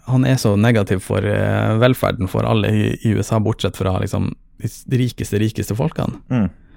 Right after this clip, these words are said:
Speaker 1: Det er, jeg, nei, han er en av de få jeg ikke skjønner her i verden.
Speaker 2: Ja, så han sitter som senatleder, og han sier bare nei til alle positive forslag, og alt demokratene sier,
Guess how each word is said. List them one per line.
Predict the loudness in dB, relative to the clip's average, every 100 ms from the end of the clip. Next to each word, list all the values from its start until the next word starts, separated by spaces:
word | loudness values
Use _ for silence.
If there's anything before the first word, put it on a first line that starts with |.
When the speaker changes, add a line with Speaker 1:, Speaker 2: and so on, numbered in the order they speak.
| -20 -20 -20 -20 -20 -20 _ _ 0
Speaker 1:
Det | 4
er, | 6 4 2 0 -4
jeg, | -6 -6 -12 -6
nei, | -6 -6 -12 -18 -20 -20 -20 -4
han | 0 2
er | 2
en | 0
av |
de | -2
få | 0 0
jeg | -2
ikke | -4
skjønner | 0 0 0
her | 0
i |
verden. | 0 0 -2 -8 -4
Speaker 2:
Ja, | -2 -2 -6 -2
så | 2
han | 4
sitter | 4 2
som | 0 0
senatleder, | 2 2 2 2 4
og | 2
han | 2
sier | 0
bare | 2 4
nei | 2 0
til | -2 0
alle | 0 0
positive | -6 -6 -6 -4
forslag, | -2 2 2 2 -8 -20 -20 -20 -2
og | 4 6
alt | 4 2 -2 0
demokratene | 2 2 0 0 -2
sier, | 2 2